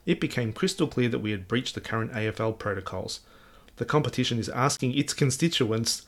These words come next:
to make great sacrifices for the show to go on, and we have all accepted these for the long-term future of the industry and the privilege of participating within it. They did not breach any West Australian government protocols. This is a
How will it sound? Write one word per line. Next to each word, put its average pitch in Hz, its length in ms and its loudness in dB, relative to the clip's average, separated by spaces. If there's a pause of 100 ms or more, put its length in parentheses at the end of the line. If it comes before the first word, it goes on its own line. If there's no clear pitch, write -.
(140)
to - 100 0
make 123 260 2
great 147 260 6
sacrifices 123 760 0 (300)
for 123 100 0
the 107 100 0
show 127 240 6
to 120 80 2
go 113 260 0
on, 101 260 -4 (100)
and 107 100 -2
we 107 80 -2
have 104 120 0
all 139 120 6
accepted 131 520 0
these 120 360 0 (380)
for - 80 -10
the 104 100 -2
long-term 113 500 0
future 117 280 -2
of 98 80 -2
the 107 100 -2
industry 123 520 0 (140)
and 104 140 -2
the 101 60 -2
privilege 113 400 -2
of 98 120 -6
participating - 880 -6
within 117 480 -4
it. - 240 -12 (680)
They 113 80 0
did 101 140 -2
not 127 260 0
breach 107 400 -2
any 143 200 2
West 120 300 0
Australian 110 380 0
government 110 400 -2
protocols. 101 760 -4 (520)
This - 180 0
is 113 220 0 (120)
a 117 100 0